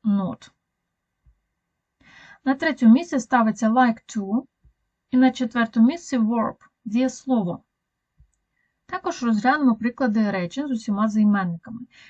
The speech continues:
Як ми побудуємо речення: «Ти або ви не хочете піти на прогулянку?»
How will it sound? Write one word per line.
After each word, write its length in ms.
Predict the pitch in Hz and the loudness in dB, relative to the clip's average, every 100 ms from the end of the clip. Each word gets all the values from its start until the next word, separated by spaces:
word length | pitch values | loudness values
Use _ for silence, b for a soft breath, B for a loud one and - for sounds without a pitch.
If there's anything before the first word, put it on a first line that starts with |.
| b | b
Як 160 | 285 320 | -6 -4
ми 120 | 294 | -4
побудуємо 520 | 247 220 214 233 226 | -2 0 4 6 6
речення: 460 | 214 196 - 208 202 | 4 -2 -6 -8 -8
«Ти 140 | 311 | -4
або 280 | 302 233 247 | -2 0 0
ви 240 | 202 208 | 0 0
не 120 | 196 | -2
хочете 520 | 180 277 330 330 - 240 | -6 -8 -10 -10 -8 -8
піти 380 | - - 233 | -8 -8 -2
на 140 | 254 226 | 0 0
прогулянку?» 880 | - 202 185 180 180 180 - 269 | -4 -6 -6 -4 -8 -8 -4 -4